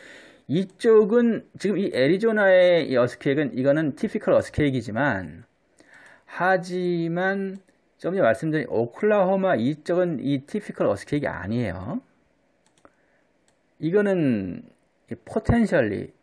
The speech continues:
deep movement, 이 significant earthquake이 있을 수가 있습니다. 이쪽은 마이크로 어스케이크이긴 하지만 어떤 대지진, 메가 어스케이크에 좀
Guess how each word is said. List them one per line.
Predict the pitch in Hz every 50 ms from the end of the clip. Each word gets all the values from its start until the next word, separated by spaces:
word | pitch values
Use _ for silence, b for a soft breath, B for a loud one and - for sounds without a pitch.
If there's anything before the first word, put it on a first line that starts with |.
| _ _
deep | _ 165 196 190 -
movement, | 147 131 131 139 143 151 139 127 120 - -
이 | - 147 165 165 139
significant | 123 - - 233 214 240 226 220 208 - - 180 180 180 175 175 - - - 160 139 135 127 117 104
earthquake이 | - 104 120 127 - - - - 143 139 131 120
있을 | 113 - - 139
수가 | - 135 107
있습니다. | 98 90 - 147 160 151 127 107 92 92
이쪽은 | 110 120 - 175 160 165 160 147 127 98 82 - _ _ _ _ _
마이크로 | 110 104 101 113 127 - - 147
어스케이크이긴 | 131 - - - 151 139 139 143 131
하지만 | 175 160 143 143 135 151 175 202 208 B B B B B B B B B B B B B B
어떤 | - - - 143 139
대지진, | - - 135 143 160 170 151 - 131 127 139 - -
메가 | - 104 110 120 151 196 175
어스케이크에 | 156 135 - - - 143 135 131 120 127 120
좀 | - 120 117 113